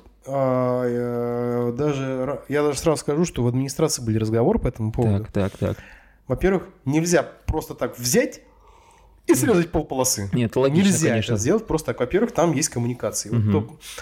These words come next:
Speaker 1: чтобы вы понимали, строительство Сурикова улицы
Speaker 2: Да.
Speaker 1: уперлось в то, не просто там ас-, щеб-, щебёночки асфальта, нет, так нельзя сделать.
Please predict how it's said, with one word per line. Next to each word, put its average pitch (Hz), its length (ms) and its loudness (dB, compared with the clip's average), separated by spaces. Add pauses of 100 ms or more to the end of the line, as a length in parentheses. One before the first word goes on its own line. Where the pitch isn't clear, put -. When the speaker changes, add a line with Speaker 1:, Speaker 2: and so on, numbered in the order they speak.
Speaker 1:
чтобы 156 260 -2
вы - 60 -4
понимали, 139 300 0
строительство 156 480 0
Сурикова 151 580 0
улицы 127 380 -2
Speaker 2:
Да. 107 180 0
Speaker 1:
уперлось 123 300 2
в - 80 -18
то, 302 380 0 (340)
не 156 120 2
просто 262 280 -4
там 131 220 -4
ас-, - 180 -4 (140)
щеб-, 165 280 0
щебёночки 196 500 2
асфальта, 180 380 0
нет, 143 200 -2
так - 180 -8
нельзя 131 200 -6
сделать. 110 320 -6